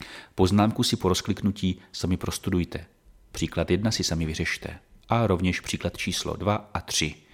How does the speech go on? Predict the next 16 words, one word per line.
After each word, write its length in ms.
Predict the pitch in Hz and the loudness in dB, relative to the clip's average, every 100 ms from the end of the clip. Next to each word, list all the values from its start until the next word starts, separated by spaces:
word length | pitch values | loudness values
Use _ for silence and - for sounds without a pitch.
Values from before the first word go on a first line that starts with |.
| - - - - | -20 -20 -20 -4
Vyzkoušejte 500 | 101 - 143 - 143 | -2 2 2 2 2
si 120 | 123 92 | 0 0
následující 680 | 95 113 107 104 104 95 - | 0 2 2 2 0 0 -2
kontrolní 420 | 90 85 90 87 | -4 0 0 0
otázky. 540 | - 90 87 - - - - _ _ _ _ _ _ - - - - - _ 117 | -2 -2 -2 -2 -4 -16 -20 _ _ _ _ _ _ -20 -20 -20 -20 -20 _ 4
Elektrony 460 | 185 - 104 87 | 4 6 4 4
v 80 | 85 | 2
blízkosti 540 | 85 98 - 143 135 | 2 2 2 0 0
atomového 560 | - - 120 127 143 139 | -2 0 4 4 6 6
jádra 480 | 107 117 110 76 - | 8 6 4 0 -4
jsou 220 | - 101 | 0 2
u 140 | 98 110 | 4 4
něj 200 | 127 127 | 4 2
poměrně 520 | - 107 117 117 120 | 2 4 4 4 2
dobře 260 | 104 101 | 2 2
drženy. 480 | 113 98 107 87 76 | 2 2 0 -2 -6